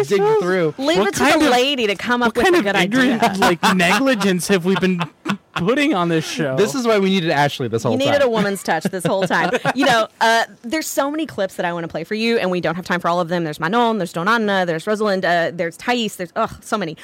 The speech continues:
Speaker 3: Um, but there's this really awesome interview, and again, we might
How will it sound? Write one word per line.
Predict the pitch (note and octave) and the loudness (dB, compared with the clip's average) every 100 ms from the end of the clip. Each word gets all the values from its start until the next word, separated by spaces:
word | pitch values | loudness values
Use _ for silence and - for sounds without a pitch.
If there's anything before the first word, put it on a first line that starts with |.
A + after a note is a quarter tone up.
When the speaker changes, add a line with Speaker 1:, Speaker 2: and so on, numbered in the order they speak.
| - - | -20 -2
Speaker 3:
Um, | A3 | 0
but | A3 | 0
there's | C4 A#3+ | -4 -8
this | A#3+ | -8
really | C#4+ D#4+ | -8 -4
awesome | - F#3 G#3+ - | -4 -4 -6 -6
interview, | F#3 F3 E3 | -6 -4 -8
and | F3 | -6
again, | E3+ F3 | -6 -4
we | E3+ | -4
might | F3+ E3+ | -6 -8